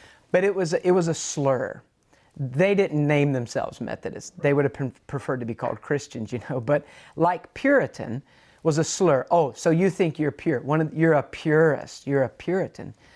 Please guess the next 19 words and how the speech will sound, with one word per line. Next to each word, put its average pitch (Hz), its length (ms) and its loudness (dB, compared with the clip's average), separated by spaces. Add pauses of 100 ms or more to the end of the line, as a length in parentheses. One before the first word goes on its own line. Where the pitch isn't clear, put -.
(360)
When 202 160 4
the 226 80 4
Methodist, 208 880 0 (200)
uh, 143 160 2
especially 208 460 0
those 160 240 2
young 151 240 4
men 139 160 0
in 123 160 -4
Oxford, - 600 -2
Wesley, 113 560 -4 (160)
uh, 101 360 -8
and 107 240 -12
Whitefield 110 500 -6
and 107 120 -10
others, 110 360 -6 (500)
they 160 160 2
lived 180 460 4
by 165 240 2